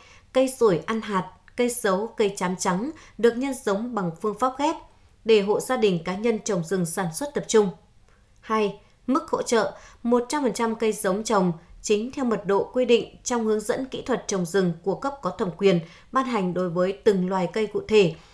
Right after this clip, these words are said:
và chi phí vận chuyển cây giống đến trung tâm xã theo đơn giá được Ủy ban nhân dân tỉnh phê duyệt,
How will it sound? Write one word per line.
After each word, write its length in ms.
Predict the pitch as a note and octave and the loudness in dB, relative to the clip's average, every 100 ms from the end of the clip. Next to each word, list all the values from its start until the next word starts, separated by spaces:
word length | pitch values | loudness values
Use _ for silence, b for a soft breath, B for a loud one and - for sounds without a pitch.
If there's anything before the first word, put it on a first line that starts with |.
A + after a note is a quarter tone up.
| B - | B -4
và 160 | A#3 | -2
chi 180 | A3+ C#4 | 0 -2
phí 160 | C4+ A3 | -2 0
vận 200 | A3 F3+ | -2 -2
chuyển 300 | - A3 D#3+ | 0 2 2
cây 160 | G#3 G#3+ | -2 -2
giống 400 | - F#3 F#3+ G#3+ | 0 0 0 -2
đến 160 | G3 G3 | -4 -2
trung 140 | G#3+ G3+ | -4 -2
tâm 160 | G3+ | -4
xã 360 | G3 - B3+ D4 B B B | -2 -2 -2 -4 B B B
theo 160 | C#4 | -2
đơn 200 | C4 A#3+ | 2 2
giá 380 | A3+ G3+ F3+ A3 | 0 -2 -2 -2
được 180 | A3+ G3 | -2 -2
Ủy 220 | - G#3 | -2 -4
ban 160 | D#3+ G#3 | -2 -4
nhân 80 | A3 | -4
dân 140 | G#3+ G3 | -4 0
tỉnh 200 | G#3+ D#3+ - | 0 0 -2
phê 120 | A3 | -4
duyệt, 360 | G3+ - G3 | -2 0 0